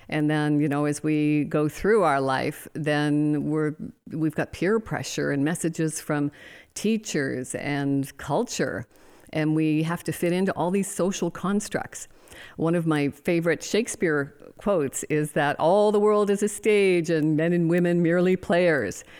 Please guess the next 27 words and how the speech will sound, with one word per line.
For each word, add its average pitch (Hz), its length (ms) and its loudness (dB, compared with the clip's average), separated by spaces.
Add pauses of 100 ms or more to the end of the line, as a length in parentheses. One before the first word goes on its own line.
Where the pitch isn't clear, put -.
(220)
right? 156 240 -4
So 151 160 -2
we're 151 200 2
expected 170 600 -4
to 160 160 -2
play 175 300 0
this 170 240 -2
role 165 520 4
in 139 200 -2
life. 127 480 -4 (520)
And 147 480 2 (140)
sometimes 202 580 0
that 196 200 -4
can 220 120 2
be 214 100 2
stifling. 127 720 -4 (680)
So - 180 2
Louise 196 340 4
Hay 208 180 2
really 185 260 4
resonated 151 520 0
with 147 160 -4
me 135 440 -4
with - 160 -10
that. 131 280 -4 (460)
Uh, 143 180 0
this 143 300 -2